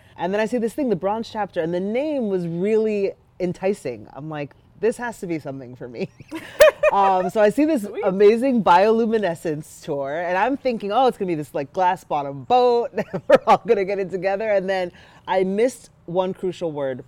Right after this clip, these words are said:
Speaker 1: paddle. It was there, didn't even register. So I, we showed up with my husband, my husband and I showed up, and my husband gets out first to, like, check things out, and he comes back and he's like,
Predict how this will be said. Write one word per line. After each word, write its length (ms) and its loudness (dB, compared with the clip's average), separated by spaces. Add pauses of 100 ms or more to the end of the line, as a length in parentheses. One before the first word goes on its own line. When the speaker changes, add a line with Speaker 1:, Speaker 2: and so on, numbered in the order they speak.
(160)
Speaker 1:
paddle. 440 -8 (380)
It 60 -2
was 180 0
there, 380 -2 (200)
didn't 240 2
even 160 -4
register. 520 -8 (360)
So 260 0
I, 260 0
we 180 -2
showed 340 0
up 140 2
with 100 -10
my 120 -4
husband, 760 -4
my 120 -10
husband 260 -8
and 40 -6
I 40 -8
showed 260 -6
up, 220 -8
and 120 -8
my 100 -10
husband 260 -10
gets 100 -8
out 180 -10
first 380 -4
to, 80 -8
like, 220 -10
check 260 -8
things 220 -10
out, 160 -6
and 80 -10
he 60 -10
comes 260 -14
back 260 -8
and 80 -14
he's 100 -16
like, 220 -12